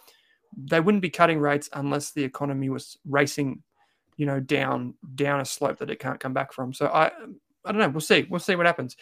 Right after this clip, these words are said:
In a stagflation environment where inflation is persistent, Drew, but growth is slowing, what do you invest in? Gold?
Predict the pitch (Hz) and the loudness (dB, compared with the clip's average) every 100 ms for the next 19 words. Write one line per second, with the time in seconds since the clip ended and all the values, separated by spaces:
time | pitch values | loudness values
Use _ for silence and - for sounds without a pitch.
0 | - - - 302 320 - 202 190 185 160 | -20 -12 0 2 4 6 6 6 4 4
1 | 170 143 135 139 131 117 143 139 - 139 | 2 0 4 4 2 -2 -2 -2 -4 -6
2 | 156 147 151 147 151 143 - 139 151 - | -6 0 2 2 0 -2 -2 -8 -8 -6
3 | 143 143 135 135 - 139 139 147 - 147 | -4 -2 -2 -4 -4 2 4 2 -2 -4
4 | - - 143 135 120 156 - _ _ _ | -4 0 0 0 -2 -8 -12 _ _ _
5 | - - _ _ _ _ _ _ _ _ | -20 -20 _ _ _ _ _ _ _ _
6 | _ - 147 180 - 180 160 151 156 - | _ -10 0 0 2 0 2 2 -2 -4
7 | - 131 _ _ _ - - 156 208 | -12 -12 _ _ _ -12 0 2 2